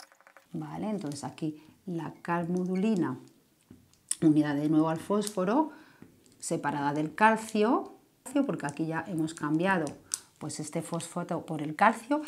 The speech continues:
Esta fosfatasa, que es lo que ahora se va a activar, va a defosforilar a la miosina, de manera que nuestra miosina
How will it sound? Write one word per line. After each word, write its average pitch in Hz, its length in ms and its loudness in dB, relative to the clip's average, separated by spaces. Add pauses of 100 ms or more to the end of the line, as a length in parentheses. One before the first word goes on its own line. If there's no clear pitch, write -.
(220)
Esta 254 320 6
fosfatasa, 254 840 2
que 190 80 -2
es 185 80 0
lo 180 140 2
que 180 80 -2
ahora 165 200 2
se 156 140 -6
va 156 80 -2
a 165 60 -2
activar, 269 500 4 (340)
va 180 320 12
a 165 100 8
defosforilar 240 1000 4 (360)
a 180 180 12
la 190 340 10
miosina, 233 720 12 (600)
de 170 140 -4
manera 165 340 0
que 156 140 -4
nuestra 156 340 -4
miosina 151 640 0